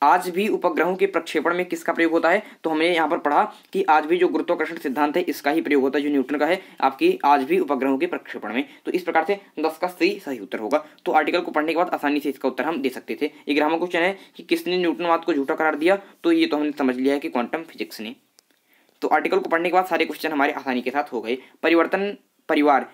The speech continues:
में उपसर्ग क्या है, ये आपसे पूछ रहा है। उपसर्ग मतलब होता है दोस्तों, जो किसी भी शब्द के आगे लगता है, ये एक ऐसा शब्दांश होता है जो आगे लगता है, और दोस्तों जो पीछे लगता है उसे प्रत्यय कहते हैं। इस बात को आप समझ सकते हैं, प से पीछे और प से प्रत्यय,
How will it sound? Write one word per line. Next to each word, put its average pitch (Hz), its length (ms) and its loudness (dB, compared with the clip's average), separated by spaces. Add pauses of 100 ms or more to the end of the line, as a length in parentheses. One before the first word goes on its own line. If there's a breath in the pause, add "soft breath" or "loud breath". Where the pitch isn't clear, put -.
(140)
में 175 140 -4
उपसर्ग 156 440 0
क्या 131 100 2
है, 151 100 0
ये 156 80 2
आपसे 135 160 0
पूछ 135 120 -4
रहा 151 80 -2
है। - 40 -10
उपसर्ग 165 300 -4
मतलब 170 180 -2
होता 170 140 -2
है 170 60 -4
दोस्तों, 160 220 -10
जो 180 100 2
किसी 170 300 -6
भी 170 100 -2
शब्द 156 220 -4
के 151 100 -4
आगे 131 180 2
लगता 127 160 -2
है, 151 60 0
ये 156 80 0
एक 160 80 -4
ऐसा 143 220 -4
शब्दांश 139 240 -2
होता 143 160 -2
है 175 120 -2 (200 loud breath)
जो 175 80 -4
आगे 127 220 2
लगता 117 200 -4
है, 151 120 -2 (160 loud breath)
और 156 220 4
दोस्तों 165 260 -4
जो 170 120 -4
पीछे 147 320 -2
लगता 151 220 -2
है 170 60 -2
उसे 151 220 -4
प्रत्यय 143 340 -4
कहते 143 220 -6
हैं। 175 120 -6 (200 loud breath)
इस 147 60 -12
बात 131 200 0
को 151 80 0
आप 147 80 -2
समझ 117 160 -6
सकते - 220 -8
हैं, 131 180 -2
प 147 60 0
से 147 120 -6
पीछे 135 240 -2
और 160 120 0
प 131 140 -2
से - 120 -10
प्रत्यय, 127 380 -6